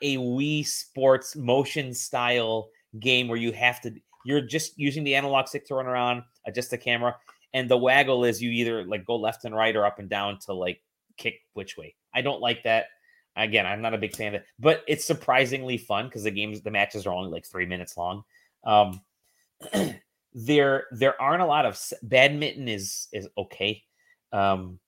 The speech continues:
uh, the Shambara is not that great, uh, and, uh, volleyball is kind of bad. Um, out of all these games, I really think the only one that's, like, the only two that are good are s-, to me, soccer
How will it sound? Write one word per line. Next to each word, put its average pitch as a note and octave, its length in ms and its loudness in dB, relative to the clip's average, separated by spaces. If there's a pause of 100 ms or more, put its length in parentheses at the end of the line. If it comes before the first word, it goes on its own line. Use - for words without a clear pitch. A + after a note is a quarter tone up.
(580)
uh, G#2 400 6
the G#2 280 -4
Shambara C3 680 6
is A2+ 160 -4
not A2 220 -4
that A2 200 -2 (200)
great, A2 380 -6 (340)
uh, G2+ 540 -2
and, G2+ 460 -2
uh, G2 360 2
volleyball A2+ 600 4
is F#2+ 120 -10
kind A2 220 -10
of E2 80 -12 (400)
bad. G2 440 -4 (480)
Um, G2+ 360 2 (440)
out C3+ 140 8
of B2+ 100 8
all C#3 280 6
these D3 240 0
games, C3+ 560 -4
I A2+ 120 -4
really A#2+ 320 2
think A#2+ 260 -8
the A2 140 -6
only A2+ 220 -4
one G#2+ 340 -4
that's, - 380 -4 (540)
like, A#2+ 160 -2
the B2+ 80 0
only D3+ 180 2
two D3+ 140 -4
that B2+ 100 0
are A2 60 4
good G#2+ 240 0
are G2 60 2
s-, - 160 -10 (100)
to A2+ 100 -16
me, A#2 160 -8
soccer G#2 640 -2